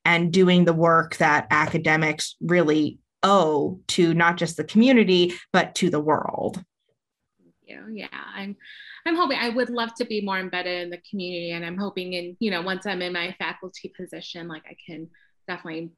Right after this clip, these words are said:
Speaker 2: create those partnerships and ties.
Speaker 1: Yeah. And I have no doubt after talking to you that you will most certainly be able to do that. So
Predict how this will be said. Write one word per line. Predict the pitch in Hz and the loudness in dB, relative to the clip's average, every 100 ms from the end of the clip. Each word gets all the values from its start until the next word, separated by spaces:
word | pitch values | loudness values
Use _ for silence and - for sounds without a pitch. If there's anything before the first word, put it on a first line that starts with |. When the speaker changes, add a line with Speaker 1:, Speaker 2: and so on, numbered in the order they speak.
| _ | _
Speaker 2:
create | 208 170 175 | -6 -6 -6
those | 160 165 170 - | -8 -8 -14 -12
partnerships | 185 - 160 - 170 - | -10 -10 -12 -12 -14 -14
and | 165 170 | -14 -14
ties. | - - - - 202 208 _ _ _ - - - | -16 -18 -18 -20 -20 -20 _ _ _ -20 -18 -8
Speaker 1:
Yeah. | 180 175 180 | -2 -2 0
And | 196 175 | 2 4
I | 175 175 175 175 | 6 4 4 2
have | 185 180 165 - | 2 2 0 -2
no | 190 196 202 | 2 4 6
doubt | 185 160 151 - | 6 4 2 2
after | 165 170 170 | 0 0 -2
talking | 156 - - 175 | 0 -2 0 -2
to | - | 0
you | 156 139 156 | 0 2 2
that | 160 151 | 4 4
you | 175 165 165 | 2 0 2
will | 165 156 147 - | 4 6 4 2
most | 170 170 - | 2 2 0
certainly | 170 160 156 160 | 0 0 0 -2
be | 160 147 139 | 0 -2 -2
able | 135 151 | -2 -4
to | - | -4
do | - 123 | -2 -2
that. | - - 139 139 - - - - - | 0 2 2 2 -2 -14 -14 -14 -16
So | - - 196 190 190 180 | -4 2 4 4 4 2